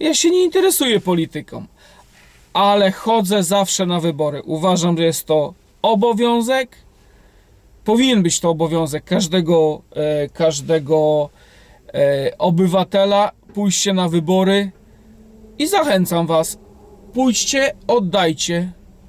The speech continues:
Po raz trzeci się powtarzam, czy któryś tam, nie pamiętam, ale pójdźcie i oddajcie.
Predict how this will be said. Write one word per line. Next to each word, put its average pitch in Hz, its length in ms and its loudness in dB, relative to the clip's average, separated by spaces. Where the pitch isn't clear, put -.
Po 185 120 2
raz 185 160 0
trzeci 185 420 -2
się 151 160 -6
powtarzam, 175 640 -2
czy 160 180 -6
któryś 160 400 -6
tam, 143 180 -6
nie 143 120 -10
pamiętam, 180 680 -2
ale 185 280 2
pójdźcie 240 760 0
i 220 160 -2
oddajcie. 180 720 -2